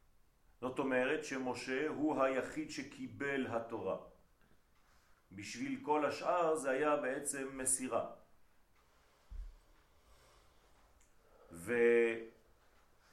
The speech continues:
ישראל הפכו להיות בבחינת משה, מתי? בסיפור מרדכי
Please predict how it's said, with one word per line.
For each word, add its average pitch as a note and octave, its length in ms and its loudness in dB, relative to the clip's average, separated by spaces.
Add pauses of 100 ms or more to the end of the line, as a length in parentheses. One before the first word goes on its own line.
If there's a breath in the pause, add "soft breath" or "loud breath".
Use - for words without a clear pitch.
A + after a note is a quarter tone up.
(760 soft breath)
ישראל E3 420 4
הפכו D#3 280 2
להיות E3+ 380 2
בבחינת C3+ 540 0
משה, D3 440 -2
מתי? D3+ 500 4 (800 soft breath)
בסיפור C3 680 -4
מרדכי B2+ 380 -2